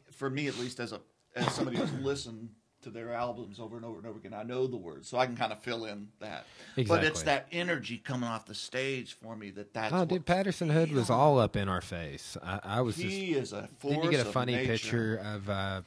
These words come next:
Speaker 2: Patterson Hood and, uh, like, me, like, in the four, uh,
Speaker 1: Y-,
Speaker 2: yeah.
Speaker 1: yes, I got
Speaker 2: I'm
Speaker 1: a,
Speaker 2: gonna post that.
Speaker 1: yeah, I got a picture of you. Uh, I, I, I backed up and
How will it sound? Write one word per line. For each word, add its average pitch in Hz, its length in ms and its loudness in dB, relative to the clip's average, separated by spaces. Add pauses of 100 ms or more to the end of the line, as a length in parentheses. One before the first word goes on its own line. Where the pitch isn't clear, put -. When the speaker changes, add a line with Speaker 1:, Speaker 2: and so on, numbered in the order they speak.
Speaker 2:
Patterson 107 400 -4
Hood 104 300 -4
and, 92 320 -6 (100)
uh, 98 60 -6
like, 98 200 -4
me, 104 400 0
like, 101 280 -6
in 98 140 -4
the 95 100 -4
four, 101 240 -6
uh, - 20 -6
Speaker 1:
Y-, 92 440 -2
Speaker 2:
yeah. 127 280 0
Speaker 1:
yes, - 300 6
I 143 100 6
got 165 120 8
Speaker 2:
I'm 143 40 10
Speaker 1:
a, 139 40 8
Speaker 2:
gonna 127 140 10
post 104 300 2
that. 90 220 0
Speaker 1:
yeah, 156 80 6
I 156 40 4
got 151 160 8
a 151 60 6
picture 160 420 0
of 139 120 -4
you. 160 600 -4
Uh, 127 200 4 (100)
I, 131 360 4
I, 117 100 -6
I 123 80 2
backed 135 360 4
up 135 160 -2
and 123 140 -6